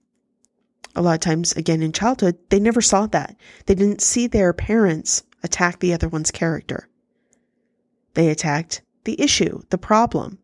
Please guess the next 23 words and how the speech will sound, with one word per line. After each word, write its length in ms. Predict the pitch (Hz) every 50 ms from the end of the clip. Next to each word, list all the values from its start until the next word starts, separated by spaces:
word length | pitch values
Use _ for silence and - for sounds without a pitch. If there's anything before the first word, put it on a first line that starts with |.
| _ - - - - - -
the 100 | 196 190
discrepancy, 960 | 202 196 196 - - 233 226 220 - 208 180 165 - - 156 - - - - _
the 500 | - 185 175 170 175 175 175 175 170 170 - - - - _ _
disagreement, 1000 | 175 190 190 - - 190 175 - 190 196 208 208 185 175 156 147 - - - - - - _ _ -
the 80 | 180
thing 340 | 185 - 185 185 180 185 190
that 480 | 180 180 175 170 170 170 - - - - _ _ _ _ _ _ _ _ _ _ _ _ _
pulls 260 | - - 185 170 170 -
them 160 | 175 170 170
apart 320 | 175 - - 294 302 220
a 40 | -
little 220 | 208 214 - -
bit, 320 | - - - - _ - - _ _
that 100 | - -
causes 440 | - - - 160 160 160 165 165 -
a 60 | 208
rupture. 480 | 208 226 240 - - - 196 - 180 - _ _ _ _ _ _ _ _ _ _ _ _ _ _ _ _ _ _ _ _ _ _ _ _ _ _ _ _ _ _ _ _ _ _ _ _ _ _ _ -
Um, 680 | 196 196 196 190 190 190 185 190 196 190 190 190 208 - _ _ _ _ _ _ _ _ _ _ _ _ _ _ _ _ _ _ _ _ _ _ _ _ -
most 520 | 214 202 202 208 226 262 247 - - -
of 100 | 277 240
the 100 | - 240
time, 460 | 240 - - 214 190 185 185 185 180 170
though, 380 | 165 - - - 190 214 233